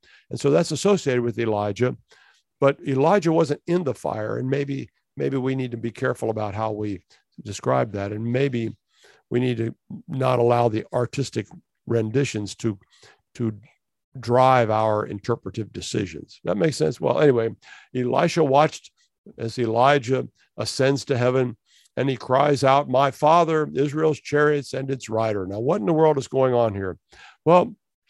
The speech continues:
we certainly know that this expression, "my father," was an expression that, that was often used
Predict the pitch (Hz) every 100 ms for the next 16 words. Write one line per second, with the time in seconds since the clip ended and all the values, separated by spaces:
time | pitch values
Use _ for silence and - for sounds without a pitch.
0 | _ _ - 131 - 208 190 156 151 143
1 | 131 113 127 123 110 - 135 123 113 104
2 | 101 - 139 139 127 107 98 _ - _
3 | - 127 127 123 - - 135 123 123 120
4 | 110 107 _ _ _ _ _ - - 123
5 | - - 147 - 135 120 123 123 123 -